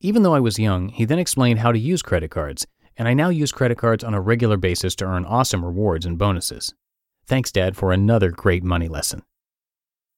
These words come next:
He taught me that money doesn't have to limit you. Out of all the money lessons he taught me, this last one is probably the most important. Even though my dad passed away too young, lived on a budget, and saved for a retirement that he never got to experience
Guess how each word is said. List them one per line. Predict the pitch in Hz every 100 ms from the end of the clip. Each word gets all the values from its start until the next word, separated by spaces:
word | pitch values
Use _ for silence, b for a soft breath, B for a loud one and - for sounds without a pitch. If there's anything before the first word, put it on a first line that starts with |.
| _ _
He | 165
taught | 180 202
me | 208
that |
money | 147 135 139 123
doesn't | - 131 131
have | 113
to | -
limit | 104 101 110 92
you. | 85 73 - _ _ _ _ _ _ _ _ -
Out | 160
of | 160
all | - 190
the | 240
money | 131 104
lessons | 95 87 - 87
he | 87
taught | 92 82
me, | 82 82 _ _ -
this | 233
last | 180 165 -
one | 110
is | 104 -
probably | - 151 190 131
the | 101
most | 98 101 98
important. | 90 92 82 - - _ _ _ _ _ _ -
Even | 160
though | 190
my | 180 147
dad | 131 127
passed | 113 117 -
away | 107 104 98
too | - 120
young, | 98 95 82 82 _ _ -
lived | 131 147
on | 135
a |
budget, | 104 101 92 95
and | - 95
saved | - 120 117
for | 113
a |
retirement | 98 90 113 110 87
that | 104 90
he | -
never | 117 117
got | 104 98
to | -
experience | 80 - 127 104 76 73 -